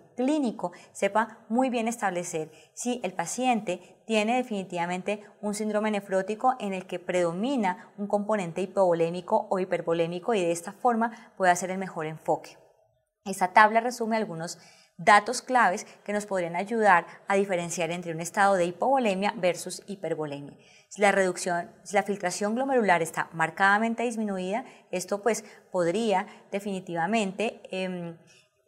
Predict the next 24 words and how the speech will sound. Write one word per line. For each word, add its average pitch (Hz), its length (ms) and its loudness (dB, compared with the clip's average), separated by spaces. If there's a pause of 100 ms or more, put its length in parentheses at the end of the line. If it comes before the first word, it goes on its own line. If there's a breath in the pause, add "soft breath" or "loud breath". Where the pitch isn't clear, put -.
(160)
hablar 185 360 4
más 208 300 4
de 208 80 -2
un 175 80 -4
estado 180 340 0
de 190 120 2
hipovolemia. 165 720 -2 (840)
Hipoalbuminemia 185 920 2
muy 226 280 0
severa 196 480 2 (220 loud breath)
también 175 420 -4
podría 196 460 2
hablar 180 320 2
de 180 220 -2
hipervolemia. 185 840 -2 (240 loud breath)
A 185 120 -4
diferen-, 175 400 -8
la 190 100 -2
hipertensión 185 640 -2
asimismo 185 380 -4
apunta 202 380 -2
más 202 180 0
hacia 214 160 -4
hipervolemia 208 640 0